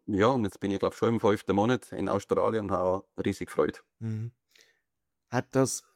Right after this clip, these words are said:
Speaker 2: also du hast gesagt von mir, du hast gefragt, machen wir's? Ja, machen wir. Hat das viel,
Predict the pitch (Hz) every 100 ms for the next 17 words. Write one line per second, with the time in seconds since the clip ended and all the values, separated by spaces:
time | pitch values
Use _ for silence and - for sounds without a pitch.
0 | _ 113 104 101 123 - 127 139 - 131
1 | 135 131 120 113 - 131 - 120 131 139
2 | 135 123 135 110 127 151 165 - _ -
3 | - - - 123 - 117 - - - -
4 | 160 180 190